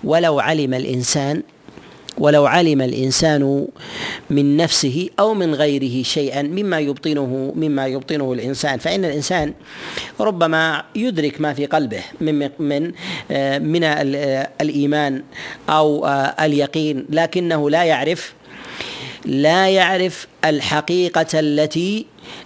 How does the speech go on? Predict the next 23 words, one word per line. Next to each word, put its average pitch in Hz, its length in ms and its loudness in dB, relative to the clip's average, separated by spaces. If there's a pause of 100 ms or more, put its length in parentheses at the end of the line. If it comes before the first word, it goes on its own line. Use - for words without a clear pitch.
(100)
التي 151 440 0
يعلمها 147 500 2
الله 147 240 0
سبحانه 143 520 -2
وتعالى، 131 500 0
فإن 143 280 -2
إدراك 151 460 0
الإنسان 143 640 -2 (540)
يختلف 151 600 0
عن 143 260 0
علم 165 240 0
الله 143 280 0
سبحانه 143 460 -2
وتعالى، 139 460 -2
فالإنسان 135 540 -2
في 139 160 -4
إدراكه 156 420 2 (360)
هو 233 120 2
قريب 196 360 0
من، 160 380 0 (680)
قريب 175 340 2
من 156 260 2
غلبة 160 320 4